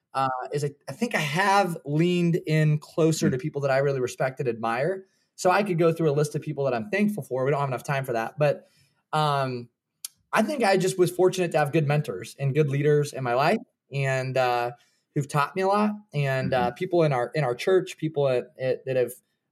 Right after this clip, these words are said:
Speaker 1: mentored me in business. Um, very few of my thoughts and my coaching clients know this. I say this almost every day. Very few of my thoughts are original. You know, most of the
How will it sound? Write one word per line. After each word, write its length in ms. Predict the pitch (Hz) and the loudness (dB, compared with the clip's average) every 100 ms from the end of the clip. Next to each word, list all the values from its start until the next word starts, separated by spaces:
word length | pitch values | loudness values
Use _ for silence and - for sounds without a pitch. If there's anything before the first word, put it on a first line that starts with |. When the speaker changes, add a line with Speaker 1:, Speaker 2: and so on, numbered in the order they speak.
| - | 2
Speaker 1:
mentored 360 | 170 165 170 151 | 2 4 2 2
me 120 | 147 | 0
in 120 | 123 | 2
business. 600 | 156 147 151 151 - - - | 2 2 2 0 -4 -12 -4
Um, 360 | 127 123 123 143 | -2 -2 -6 2
very 280 | 175 214 180 | 6 6 6
few 280 | - 190 | 2 0
of 80 | 196 | 2
my 140 | 185 175 | 0 0
thoughts 360 | 175 160 160 | 0 0 0
and 60 | 143 | -2
my 100 | 135 | -2
coaching 320 | 170 151 139 | -2 -4 -4
clients 340 | 131 135 131 143 | -6 -4 -4 -2
know 140 | 139 | 0
this. 280 | 139 135 - _ _ _ - | 0 -2 -10 _ _ _ -2
I 40 | |
say 140 | 160 170 | 2 4
this 220 | 131 - _ | 2 -4 _
almost 340 | 156 170 135 - | 0 0 0 2
every 280 | 156 147 160 | 2 6 6
day. 280 | 170 180 180 - - _ - | 6 2 -2 -14 -20 _ 2
Very 220 | 202 185 | 4 4
few 260 | - 196 185 | 2 2 2
of 80 | |
my 120 | 151 139 | 2 0
thoughts 320 | 143 139 156 | -2 -2 0
are 80 | 131 | 0
original. 480 | 123 117 107 104 - _ - | 0 -2 -4 -12 -14 _ -8
You 60 | 135 | -4
know, 80 | |
most 300 | 135 156 170 - | 2 4 4 2
of 60 | |
the 40 | 156 | -8